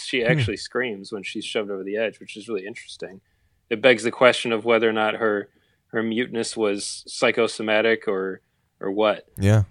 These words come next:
Speaker 1: And whether or not Laszlo knew that, or if he thought it was a physical, or if he just didn't really care. It was interesting.
Speaker 2: Yeah, that is
Speaker 1: But, uh,
Speaker 2: interesting. I didn't even
Speaker 1: yeah.
Speaker 2: notice.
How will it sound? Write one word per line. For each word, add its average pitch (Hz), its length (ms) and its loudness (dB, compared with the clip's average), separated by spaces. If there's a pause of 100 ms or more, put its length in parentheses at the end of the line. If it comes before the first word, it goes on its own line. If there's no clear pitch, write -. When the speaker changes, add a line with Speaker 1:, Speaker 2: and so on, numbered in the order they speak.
(160)
Speaker 1:
And 117 220 0
whether 135 380 10
or 127 60 4
not 120 420 2
Laszlo 117 500 2
knew 113 200 -2
that, 175 420 2
or 113 240 0
if 113 320 -6
he 113 120 -6
thought 110 460 2
it 117 80 -6
was 107 160 -4
a - 60 -20
physical, - 420 0
or 131 480 2
if 107 200 0
he 110 100 -4
just 107 220 -8
didn't 117 140 -6
really 104 180 -4
care. 127 400 4
It 151 80 -12 (500)
was 123 120 2
interesting. 110 540 -2
Speaker 2:
Yeah, 104 300 6 (500)
that 110 160 6
is 127 100 6
Speaker 1:
But, 104 120 4
uh, - 20 2
Speaker 2:
interesting. 101 400 2
I 113 140 4
didn't 120 180 6
even 98 160 2
Speaker 1:
yeah. 104 160 2
Speaker 2:
notice. 95 380 0